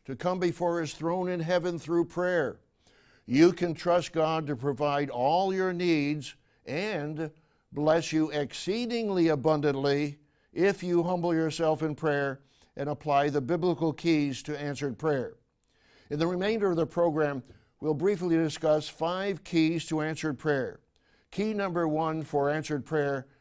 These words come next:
seek God's will. You've probably heard about selfish prayers or gimme prayers. They focus only on asking God to give me what I want.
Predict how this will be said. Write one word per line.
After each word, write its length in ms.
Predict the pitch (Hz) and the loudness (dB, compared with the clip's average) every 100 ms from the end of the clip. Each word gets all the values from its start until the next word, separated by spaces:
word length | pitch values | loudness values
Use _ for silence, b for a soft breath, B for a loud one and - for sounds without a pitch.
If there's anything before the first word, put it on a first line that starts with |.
| b | b
seek 540 | - - 190 165 160 - - 101 | -14 -2 2 2 0 -10 -14 -6
God's 600 | 139 147 147 139 104 120 | -2 0 0 -2 -4 -4
will. 480 | 131 147 110 87 _ _ _ _ _ _ _ _ _ _ - | 0 0 0 -6 _ _ _ _ _ _ _ _ _ _ -2
You've 240 | 160 170 | 0 2
probably 480 | 196 208 196 170 160 | 0 0 0 0 0
heard 240 | 160 170 | 0 0
about 340 | 156 151 147 - | 0 2 0 -2
selfish 560 | - 151 135 147 123 | -2 0 0 -2 -6
prayers 400 | - 151 147 139 | -2 0 2 0
or 160 | 135 131 | 0 -2
gimme 460 | 101 117 196 175 123 | -2 -2 0 0 -2
prayers. 560 | 160 139 107 87 - _ b b b | 0 0 -2 -12 -20 _ b b b
They 140 | 160 | -2
focus 480 | 165 190 170 180 151 | 0 0 0 0 -2
only 300 | 165 165 160 | -2 -2 -2
on 160 | 151 151 | -2 -2
asking 380 | 151 147 151 139 | -2 -2 -2 0
God 340 | 143 143 139 | 0 0 -2
to 120 | 147 | -4
give 320 | 123 107 175 | -4 0 0
me 360 | 160 151 170 170 | 0 -2 2 2
what 240 | 156 156 | 2 0
I 160 | 151 156 | 2 0
want. 480 | 151 208 190 113 | 0 0 -2 -4